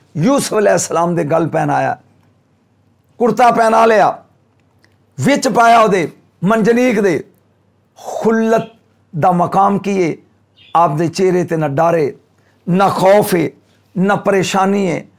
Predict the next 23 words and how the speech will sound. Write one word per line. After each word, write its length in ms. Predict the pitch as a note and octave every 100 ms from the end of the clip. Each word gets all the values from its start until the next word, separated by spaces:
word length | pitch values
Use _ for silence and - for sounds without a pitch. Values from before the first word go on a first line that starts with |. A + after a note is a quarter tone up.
| _ -
ਨਾ 160 | E3+ A3+
ਉਲਝਣ 560 | A3+ C4 C#4+ A#3 A#3+
ਏ। 80 | F3 - - _ _ -
ਅੱਲਾ 220 | A3+ A3+
ਦੇ 160 | G3 G3+
ਖਲੀਲ 440 | - G#3+ A3+ A#3
ਨੇ 160 | G#3 D#3 - _ _ _ -
ਇੱਕ 140 | -
ਦੁਆ 300 | F#3 B3+ C4+
ਮੰਗੀ 380 | C#4 A#3+ G#3 F#3+
ਏ, 120 | D3+ - _ _
"ਯਾ 560 | C3+ A#2+ C#3 G#3+ G3+ - -
ਅਹਦ 300 | D#3 E3 C3
ਹੋ, 140 | G#2+ - _ _ _ -
ਯਾ 320 | B2+ G#3+ G#3+
ਸਮਦ 580 | G#3 - G3+ G#3 G#3+ E3
ਹੋ, 200 | A2 - _ _ _ C3+
ਯਾ 300 | C#3 G#3+ G#3
ਮਨ 420 | F#3 G#3 G#3+ G3+
ਲਮ 220 | G3+ G3+
ਯਲਿਦ 400 | F3 F3+ A#3 G#3 - _ _ _ _ _ _
ਵਲਮ 400 | C3+ A3 A#3 A#3+
ਯੂਲਦ 640 | F3+ A3+ A3+ G3 A#3+ D#3+